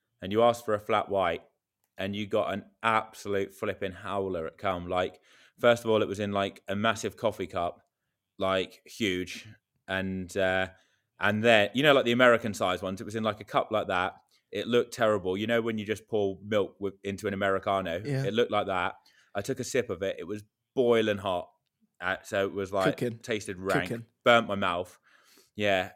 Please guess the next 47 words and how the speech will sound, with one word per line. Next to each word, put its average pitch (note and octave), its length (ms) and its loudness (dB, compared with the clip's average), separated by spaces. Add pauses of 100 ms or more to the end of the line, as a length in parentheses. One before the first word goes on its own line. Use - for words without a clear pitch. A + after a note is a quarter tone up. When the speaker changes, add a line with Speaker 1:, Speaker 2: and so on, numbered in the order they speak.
(160)
Speaker 1:
And G#2 160 0
then G#2 360 -2 (680)
the A2 80 0
woman A#2 520 2 (120)
asked G#2+ 320 2
me F#2 300 -6 (880)
how, A#2+ 360 2
how B2 200 4
it A#2 80 2
was. G#2 360 2 (880)
What B2+ 140 2
would B2+ 160 2
you C3 80 4
have A#2+ 120 2
said? G2 380 2
Would A2+ 140 -4
you C#3+ 100 6
have C3 140 4
been A#2+ 180 2
like, A2 540 2 (380)
"That A2+ 160 4
was G#2+ 140 -2
terrible," G#2 460 4
or G2+ 40 -2
would G#2+ 140 -2
you A2+ 80 0
have G#2 60 -2
just G#2 180 -6
thought, G2+ 180 2
"I F#2+ 40 -8
can't G#2 260 -2
be G2+ 60 -2
arsed, F#2+ 240 -2
I'm F#2+ 120 -6
on F#2+ 40 -8
holiday, F#2+ 360 -2
I'll F#2 120 0
just G2 200 -8
say, F#2+ 200 0
yeah, F#2+ 220 0
that F#2+ 140 -2
was F#2 120 -10
all G2 120 -4
right," F#2+ 320 0
and F#2 100 -8
then, F#2+ 280 -6
uh, F#2 220 -2